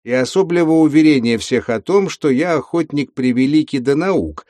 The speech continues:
до рисования и до чтения книг, которые у меня, как они говорили,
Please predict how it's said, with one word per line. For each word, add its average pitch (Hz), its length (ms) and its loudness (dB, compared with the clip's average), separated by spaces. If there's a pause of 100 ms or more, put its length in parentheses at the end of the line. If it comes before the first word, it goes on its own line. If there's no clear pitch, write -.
(240)
до 170 60 -10
рисования 147 800 0
и 131 100 -6
до 131 160 0
чтения 151 480 0
книг, 117 460 -4 (280)
которые 117 440 -2
у 120 140 -8
меня, 107 420 -2
как 113 220 -6
они 107 220 -2
говорили, 107 640 -2